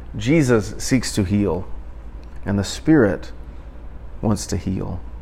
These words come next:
We live in a world right now that is marked by suffering and fear, and right now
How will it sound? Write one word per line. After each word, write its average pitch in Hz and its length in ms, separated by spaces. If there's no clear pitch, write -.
We 156 280
live 185 180
in 160 60
a 143 60
world 165 260
right 135 160
now 127 180
that 127 140
is 113 200
marked 120 500
by 107 140
suffering 131 680
and 95 280
fear, 123 640
and 104 160
right 110 220
now 127 460